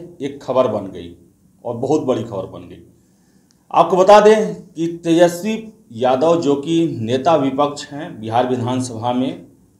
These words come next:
बिहार के एक बड़े नेता हैं, उनके admission के लिए अर्जी दी गई। वो चिट्ठी भी एक दी गई, प्रधानाध्यापक के नाम से पत्र लिखा गया है शेखपुरा के एक middle school में,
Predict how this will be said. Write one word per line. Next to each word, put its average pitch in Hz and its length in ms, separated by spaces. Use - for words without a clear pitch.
बिहार 117 340
के 131 120
एक 120 160
बड़े 117 200
नेता 123 280
हैं, 127 240
उनके 202 400
admission 180 520
के 170 160
लिए 160 320
अर्जी 131 320
दी 135 200
गई। 131 260
वो 143 280
चिट्ठी 165 420
भी 175 200
एक 170 140
दी 151 140
गई, 151 240
प्रधानाध्यापक 135 800
के 151 60
नाम 135 240
से 139 360
पत्र 135 260
लिखा 131 300
गया 127 220
है 127 60
शेखपुरा 127 460
के 127 300
एक 123 160
middle 123 360
school 127 260
में, 127 360